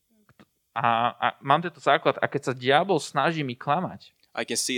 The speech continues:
Speaker 2: that it's not from God, but it's from the devil.
Speaker 1: dokážem vidieť, že to nie je od Boha, ale je to od, od diabla.
Speaker 2: And I no longer believe in those lies.
Speaker 1: A týmto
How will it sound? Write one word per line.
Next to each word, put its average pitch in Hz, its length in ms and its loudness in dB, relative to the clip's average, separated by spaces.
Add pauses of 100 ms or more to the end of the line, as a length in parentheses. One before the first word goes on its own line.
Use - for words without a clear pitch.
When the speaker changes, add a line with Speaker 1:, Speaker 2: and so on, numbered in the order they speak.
Speaker 2:
that 107 80 -4
it's - 240 -2
not - 480 -8
from 104 400 -4
God, 101 320 -2
but 101 160 -10
it's - 80 -4
from 98 240 -10
the 101 80 -14
devil. 71 320 -8 (160)
Speaker 1:
dokážem 139 480 0
vidieť, 143 480 -6
že 139 240 -6
to 139 80 -2
nie 143 240 -2
je 135 80 -2
od 127 160 -2
Boha, 120 400 -2
ale 120 280 -4
je 120 120 -16
to 117 80 -8
od, 117 140 -8 (180)
od 123 120 -2 (120)
diabla. 113 400 -8 (160)
Speaker 2:
And 110 160 -8
I 113 60 -4 (380)
no 117 160 -4
longer 104 360 -2
believe 101 240 -8
in 98 80 -14
those 95 240 -8
lies. - 400 -10 (160)
Speaker 1:
A 123 160 2 (160)
týmto 127 680 2